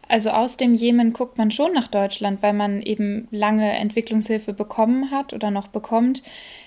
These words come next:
Ähm, aber faktisch, was auch ankommt aus Deutschland, sind ja auch durchaus deutsche Waffen, die im Jemenkrieg eingesetzt werden.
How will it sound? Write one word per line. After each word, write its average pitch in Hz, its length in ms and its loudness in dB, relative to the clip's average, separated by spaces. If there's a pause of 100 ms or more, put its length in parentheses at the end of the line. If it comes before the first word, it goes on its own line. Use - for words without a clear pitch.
(260)
Ähm, 220 340 2
aber 214 240 2
faktisch, 220 560 -6
was 240 180 -2 (300)
auch 226 320 2
ankommt 254 480 0
aus 233 160 -2
Deutschland, 226 400 0
sind 220 180 0
ja - 220 2
auch 220 80 -2 (220)
durchaus 214 360 -4
deutsche 208 360 -2
Waffen, 214 380 0
die 196 180 -6
im 202 120 -4
Jemenkrieg 196 720 -6
eingesetzt 202 640 -2
werden. - 380 -8